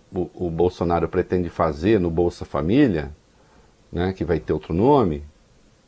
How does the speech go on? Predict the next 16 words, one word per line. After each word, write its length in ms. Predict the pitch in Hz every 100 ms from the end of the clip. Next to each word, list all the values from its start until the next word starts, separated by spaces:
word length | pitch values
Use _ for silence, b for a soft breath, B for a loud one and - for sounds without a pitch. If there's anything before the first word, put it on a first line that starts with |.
| _ _ _ _ _ _ _ _ _ _ -
significa 1000 | - - 107 120 113 - 165 170 110 92 -
de 200 | 98 107
vinte 360 | 101 185 196
e 40 | 127
dois 340 | 98 156 135
a 60 | 120
vinte 180 | 135
e 40 | -
seis 360 | - 151 147
de, 160 | 120 117 -
eh, 200 | 110 107
bilhões 800 | 95 92 123 113 117 160 160 - - -
a 180 | 190
mais, 1120 | 208 175 156 175 196 135 90 - - - - _ _ _ _ _ _ -
a 160 | 143
mais 420 | 156 139 190 190